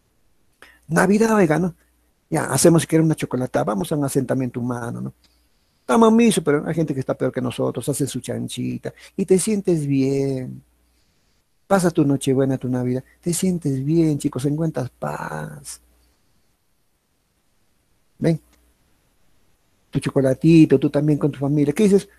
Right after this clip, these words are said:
Alguien más he compartido, ¿no? No a todos, pero algo dices. Te sientes en paz. Hagan eso, amigos, y la vida.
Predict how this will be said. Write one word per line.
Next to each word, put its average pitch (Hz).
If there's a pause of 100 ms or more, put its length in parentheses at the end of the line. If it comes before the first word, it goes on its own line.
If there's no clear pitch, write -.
(140)
Alguien 160
más 147
he 143
compartido, 110
¿no? 117 (480)
No 202
a 214
todos, 135
pero 139
algo 131
dices. - (100)
Te 202
sientes 156
en 131
paz. 135 (260)
Hagan 196
eso, 170
amigos, 151
y 156
la 147
vida. 208